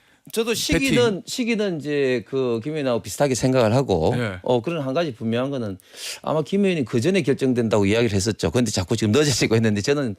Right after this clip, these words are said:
Speaker 1: 자꾸 뭐 시기는
Speaker 2: 예.
Speaker 1: 변동이 없이 사월 뭐 첫째, 둘째 계속해서 이야기를 했다는 것을 다시 한번 상기시켜드리고.
Speaker 2: 어, 이제 내가 좀 맞추고
Speaker 1: 예,
Speaker 2: 있다 뭐 이런
Speaker 1: 그다음에,
Speaker 2: 얘기예요.
Speaker 1: 예, 그다음에, 어,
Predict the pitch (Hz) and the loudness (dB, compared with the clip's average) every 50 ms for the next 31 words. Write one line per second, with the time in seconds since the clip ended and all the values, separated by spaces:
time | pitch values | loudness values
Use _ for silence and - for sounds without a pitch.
0 | _ _ _ _ 110 98 - 127 120 117 110 - 123 113 110 101 - - _ - | _ _ _ _ -8 -6 -4 -4 -4 -4 -4 -4 -2 -2 -2 -2 -4 -8 _ -20
1 | - - _ - - - 180 156 160 139 110 127 123 131 139 135 151 147 143 127 | -20 -20 _ -12 -4 -2 0 2 2 0 2 2 2 2 4 2 2 2 4 4
2 | 113 113 110 - - - 139 117 - - - - - - - - - - - - | 2 2 0 -2 -4 -4 -2 -2 -2 -4 -8 -12 -12 -12 -14 -14 -16 -12 -4 0
3 | 139 143 147 147 151 151 156 156 151 151 147 143 143 135 135 - - 117 117 113 | 2 4 4 4 4 4 4 4 4 4 2 2 0 -2 -4 -6 -6 -4 -4 -4
4 | 113 - 139 - 151 120 - 127 113 - 135 131 113 104 - - 110 104 - 127 | -4 -6 -8 -8 -8 -6 -4 -6 -6 -4 -2 -2 -2 -2 -4 -4 -6 -4 -4 -4
5 | 113 104 107 101 98 107 113 113 110 127 - - 156 147 135 117 107 98 - 131 | -4 -2 -2 0 2 2 4 4 2 0 2 2 2 2 2 2 0 0 0 -2
6 | 135 139 139 120 104 98 - 110 107 107 110 104 - - 135 107 101 104 113 123 | -2 -2 -2 -2 -4 -6 -8 -8 -6 -6 -6 -8 -6 -6 -6 -4 0 0 2 2
7 | 135 139 143 151 151 151 151 147 143 147 151 175 185 220 214 190 196 202 220 226 | 2 4 4 4 4 4 4 4 4 2 2 2 2 0 2 2 0 0 0 0
8 | 196 208 196 180 180 - 131 127 120 127 135 156 - 226 214 190 180 175 - - | -2 -2 -4 -4 -2 0 0 2 2 2 2 2 0 0 2 2 2 2 2 2
9 | 175 156 151 151 - 180 160 165 - - - - - - - - 135 139 170 180 | 2 0 2 2 2 4 4 4 4 2 2 0 -2 -6 -6 -6 -4 -2 0 0
10 | 175 170 180 170 - - _ _ _ _ _ _ - 120 117 117 113 | 0 0 -2 -4 -4 -6 _ _ _ _ _ _ -10 -6 -4 -4 -4